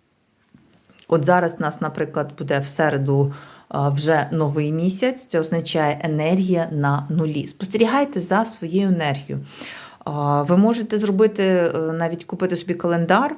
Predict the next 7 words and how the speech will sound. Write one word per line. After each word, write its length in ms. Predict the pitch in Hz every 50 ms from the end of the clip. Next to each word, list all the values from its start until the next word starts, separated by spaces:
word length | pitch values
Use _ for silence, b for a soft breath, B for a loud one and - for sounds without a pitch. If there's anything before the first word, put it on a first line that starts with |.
| -
по, 360 | _ - 208 208 202 196 180 - -
ем, 380 | 170 170 165 165 160 160 160 156 - - _ _ - - - - _ - - _ _ _ _ - - -
місяцю 600 | 185 202 202 196 196 160 151 - - 160 160 165 B B B B B _
і 80 | 208 208
дивитися: 600 | 185 202 185 180 180 175 - 151 143 - - - - -
повний 420 | - 202 202 190 190 185 180 170
місяць 680 | 165 160 160 160 156 156 - - 135 139 139 - -